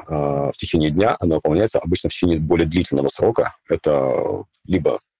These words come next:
создание какой-нибудь системы автоматизации, ну, опять же, написание скрипта, это, как, как, как правило, даже тридцатистрочного это занимает весь день. Ну, потому что нужно каждый, каждый этап, э, оттестировать, что он работает, что он не ломает, что он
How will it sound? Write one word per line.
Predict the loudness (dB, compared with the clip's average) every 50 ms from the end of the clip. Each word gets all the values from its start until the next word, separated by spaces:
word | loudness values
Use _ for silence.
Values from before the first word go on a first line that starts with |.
| _ _ -20 -18 -10 -8 -4
создание | 0 2 2 4 4 4 4
какой-нибудь | 2 2 2 0 0
системы | 0 0 0 2 2
автоматизации, | 2 2 0 -2 0 0 0 0 0 0 0 -2 0
ну, | 0 0 0
опять | 0 0 -2 0
же, | 0
написание | -2 -2 0 0 0 0
скрипта, | 0 -2 -2 0 2 2 2 2
это, | 2 0 0
как, | 0 0 -2 -2 _ -2
как, | -2 -2 0 0
как | -2 -4 -2
правило, | 2 2 4 4 4 4 2 -2 _ _ _ -20 -20 -12 _ 0
даже | 2 2 2 2 0 -2
тридцатистрочного | 0 0 0 0 0 0 -2 -2 2 4 4 4 4 2 0 0 2 0 0 -2 -4 -4
это | -4 -2 0 0 0 0 2
занимает | 2 2 2 2 2 2 2
весь | 2 0 0
день. | 0 -4 -6 -6 _ _ -2
Ну, | -2 0
потому | 0 0 2 2 0
что | 2 2 2
нужно | 2 2 2 2
каждый, | 2 2 2 2 0 0 -2 _ 0
каждый | 2 2 4 4 4 2 2 2 2 0 0 0
этап, | 0 2 0 0 0 -4 -10 -8 -4
э, | -2 0 2 2 2 2
оттестировать, | 2 0 -2 -4 -8 -2 0 2 4 4 2
что | 2 2 0
он | 2 2
работает, | 2 2 2 2 2 2 2 2 2 0
что | 2 2 2
он | 4
не | 4 4
ломает, | 4 4 4 4 4 4 4 2 0 -6
что | -8 -2 0 0
он | 2 2 0 -2